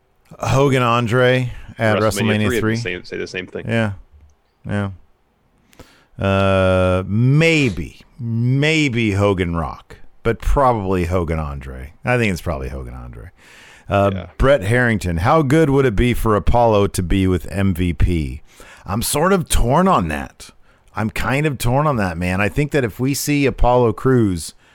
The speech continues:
Speaker 1: if w-, if what we see of Apollo tonight is what we get and more of that and fleshed out stories with that, he doesn't need M V P. If they were
Speaker 2: Mm-hmm.
Speaker 1: gonna continue him just being, like,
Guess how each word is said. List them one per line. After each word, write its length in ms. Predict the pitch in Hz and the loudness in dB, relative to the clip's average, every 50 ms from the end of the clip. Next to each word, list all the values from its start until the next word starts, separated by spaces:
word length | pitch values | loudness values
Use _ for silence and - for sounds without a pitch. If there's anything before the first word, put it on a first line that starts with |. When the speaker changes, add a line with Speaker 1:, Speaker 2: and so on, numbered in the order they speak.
| _ _ _ _ - | _ _ _ _ -14
Speaker 1:
if 180 | - - - - | -14 -12 -8 -2
w-, 320 | 117 135 147 156 - 127 | 0 0 0 0 0 -2
if 140 | 131 98 - | -2 -2 0
what 220 | 123 165 190 208 196 | 2 2 2 2 2
we 160 | 208 214 190 | 2 2 2
see 240 | - - 185 185 175 | 2 2 2 2 4
of 80 | 165 | 2
Apollo 480 | 147 139 - - 143 147 147 147 139 127 | 2 2 2 4 4 4 4 4 4 2
tonight 720 | - - 127 120 127 143 156 147 117 98 85 - - - - _ _ _ _ _ _ _ _ _ _ _ _ - | 0 0 0 0 2 2 2 2 0 0 -4 -6 -12 -20 -20 _ _ _ _ _ _ _ _ _ _ _ _ -6
is 180 | 110 107 92 | -6 -4 -2
what 220 | 101 123 143 143 123 | 0 0 0 2 2
we 180 | 127 135 135 127 | 0 0 0 0
get 760 | 110 98 123 147 156 143 113 95 80 - - - - - - - - - _ _ _ - | 0 0 2 4 4 4 4 2 -2 -6 -12 -16 -16 -18 -20 -20 -20 -20 _ _ _ -10
and 240 | 95 101 101 104 107 | -6 -6 -4 -2 0
more 320 | 120 135 156 165 165 156 | 2 2 4 4 4 4
of 140 | 143 127 113 | 4 2 2
that 400 | 123 135 143 139 127 85 - - - - - - | 2 4 4 4 2 0 -2 -8 -12 -20 -16 -12
and 200 | - 98 95 87 | -8 -6 -6 -6
fleshed 380 | - - 143 156 151 - - 156 | -4 -2 0 0 0 0 0 2
out 180 | 143 127 117 | 2 2 0
stories 460 | - - - 151 143 143 135 120 98 90 | 0 -2 0 0 2 2 2 2 0 -2
with 160 | 101 - - | -4 -4 -2
that, 460 | - 127 139 156 170 160 - - - - _ _ _ | 0 0 2 2 0 0 -2 -6 -16 -20 _ _ _
he 120 | _ - 113 | _ -4 -2
doesn't 240 | 113 127 120 110 123 | 0 0 0 0 -2
need 140 | 123 123 120 | -2 0 0
M 160 | 123 120 113 | 0 0 0
V 180 | 101 110 104 98 | 0 0 0 0
P. 400 | - - 113 104 82 62 - - - - - - _ - | 2 2 2 2 0 -4 -10 -18 -20 -20 -20 -20 _ -8
If 140 | - 104 - | -8 -4 0
they 120 | 139 143 | 2 2
were 100 | 143 143 | 2 2
Speaker 2:
Mm-hmm. 60 | 131 | 2
Speaker 1:
gonna 160 | 127 127 123 107 | 0 0 -2 -2
continue 600 | - 123 110 101 - 160 175 170 170 165 156 139 | -4 -4 -4 -2 0 0 2 2 2 2 2 2
him 400 | 120 113 131 147 151 143 135 123 | 2 2 0 0 0 0 0 0
just 240 | 104 123 107 95 | 0 -2 -2 -2
being, 240 | 104 127 120 123 120 | -2 0 0 0 2
like, 340 | 117 113 110 107 95 - - | 2 2 0 0 -2 -4 -10